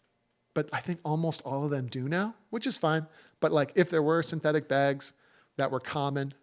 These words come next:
that had no zipper in them, that's probably what I would recommend. Avoid the temptation to get into fancy gizmos and gadgets,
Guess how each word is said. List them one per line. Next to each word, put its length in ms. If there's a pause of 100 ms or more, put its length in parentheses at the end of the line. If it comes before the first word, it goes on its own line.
(120)
that 120
had 220
no 180
zipper 300
in 80
them, 260
that's 180
probably 380
what 160
I 100
would 120
recommend. 520 (560)
Avoid 300
the 60
temptation 640
to 120
get 200
into 260
fancy 460
gizmos 500
and 100
gadgets, 520